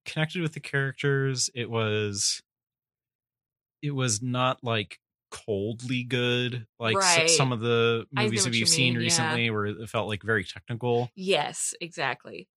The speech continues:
Speaker 1: Um, it just felt very, uh,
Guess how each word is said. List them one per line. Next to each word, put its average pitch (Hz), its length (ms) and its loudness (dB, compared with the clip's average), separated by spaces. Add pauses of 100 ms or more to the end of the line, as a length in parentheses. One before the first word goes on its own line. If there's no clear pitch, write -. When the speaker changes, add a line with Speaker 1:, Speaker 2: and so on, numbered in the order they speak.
(100)
Speaker 1:
Um, 95 600 -2 (800)
it 117 280 -2
just 113 260 0
felt 117 320 0 (100)
very, 117 640 0
uh, 110 420 -2